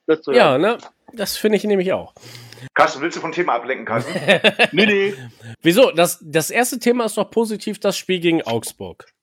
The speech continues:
Speaker 3: Carsten, drei Punkte.
Speaker 1: Ja, aber keiner hat richtig getippt, wenn ich das so richtig, äh, noch
Speaker 3: Ja.
Speaker 1: in Erinnerung habe.
Speaker 3: Es ist
Speaker 2: Nee.
Speaker 3: mir egal. Hauptsache drei Punkte, damit du der vierzig Punkte zusammenkriegst.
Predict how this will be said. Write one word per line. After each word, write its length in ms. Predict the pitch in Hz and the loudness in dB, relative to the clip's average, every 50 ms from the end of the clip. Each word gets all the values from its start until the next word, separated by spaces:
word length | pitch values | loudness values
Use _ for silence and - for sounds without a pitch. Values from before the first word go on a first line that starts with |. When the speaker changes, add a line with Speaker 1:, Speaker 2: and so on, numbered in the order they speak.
| _ _ | _ _
Speaker 3:
Carsten, 300 | - 147 160 - - 139 | 4 4 4 4 0 -8
drei 200 | - - 156 214 | -10 -8 -8 -8
Punkte. 500 | - - 220 220 - 190 143 110 - - _ _ _ _ _ _ _ _ _ _ _ _ _ _ _ _ _ - | -6 -6 -8 -8 -6 -6 -6 -6 -6 -12 _ _ _ _ _ _ _ _ _ _ _ _ _ _ _ _ _ -2
Speaker 1:
Ja, 300 | 165 175 147 127 123 - - - - - - | 2 2 2 2 0 -4 -12 -20 -20 -12 -2
aber 260 | 147 147 160 160 151 156 | 2 2 4 4 2 0
keiner 300 | - 165 175 208 226 226 | -2 -2 0 2 2 0
hat 120 | 220 226 | 0 -2
richtig 260 | 233 - - 220 - - | -6 -8 -8 -10 -10 -10
getippt, 280 | - - 156 143 - | -10 -10 -10 -6 -4
wenn 120 | 156 143 143 | -4 -4 -4
ich 100 | 143 - | -4 -8
das 120 | 147 - | -6 -4
so 80 | 160 143 | -2 -2
richtig, 340 | 147 143 - 156 147 135 - | -2 -4 -6 -10 -10 -2 2
äh, 200 | 156 143 143 143 | 2 4 4 4
noch 80 | 147 139 | 4 4
Speaker 3:
Ja. 60 | 120 | 6
Speaker 1:
in 60 | 143 | 6
Erinnerung 420 | 139 139 147 143 139 139 143 127 127 | 6 6 4 2 2 2 0 0 2
habe. 340 | 123 123 139 233 302 - - _ | 0 2 2 2 0 -2 -6 _
Speaker 3:
Es 180 | 139 135 - 151 | -10 -10 -8 -6
ist 100 | 143 147 | -2 2
Speaker 2:
Nee. 160 | 175 190 185 | 4 4 4
Speaker 3:
mir 60 | 151 | 4
egal. 300 | 127 123 147 139 127 104 127 | 4 4 4 4 4 4 2
Hauptsache 300 | 151 147 147 156 143 139 | 0 0 0 -2 -2 0
drei 140 | 143 135 127 | 0 0 0
Punkte, 320 | - 165 170 156 156 151 | 0 -4 -4 -2 0 0
damit 200 | 139 143 - 147 | 0 0 0 0
du 40 | 151 | 2
der 140 | 147 135 147 | 2 2 2
vierzig 260 | 147 147 143 151 147 | 0 0 0 -2 -4
Punkte 200 | 151 147 131 120 | -2 -2 -2 -2
zusammenkriegst. 600 | 113 117 110 98 - 90 95 95 - - - | 2 0 0 0 0 -4 -6 -6 -6 -10 -14